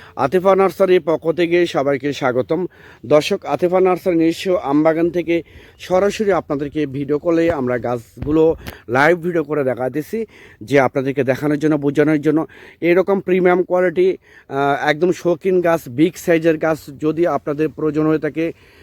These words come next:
তাহলে আর দেরি না করে স্ক্রিনে কন্ট্যাক্ট নাম্বার দেওয়া আছে, আহ, সেই নাম্বারটা ইমো করা আছে, WhatsApp করা আছে। আপনারা যে কোনো নাম্বারে ফোন করে অর্ডার করতে পারেন,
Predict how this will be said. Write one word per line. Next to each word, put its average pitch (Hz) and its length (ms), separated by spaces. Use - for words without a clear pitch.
তাহলে 143 300
আর 147 100
দেরি 151 220
না 160 140
করে 170 380
স্ক্রিনে 151 320
কন্ট্যাক্ট 147 360
নাম্বার 151 260
দেওয়া 151 280
আছে, 147 240
আহ, 135 260
সেই 160 240
নাম্বারটা 160 360
ইমো 160 220
করা 165 260
আছে, 170 220
WhatsApp 143 340
করা 160 300
আছে। 180 320
আপনারা 175 400
যে 170 160
কোনো 190 240
নাম্বারে 170 400
ফোন 156 300
করে 170 200
অর্ডার 147 340
করতে 160 260
পারেন, 160 260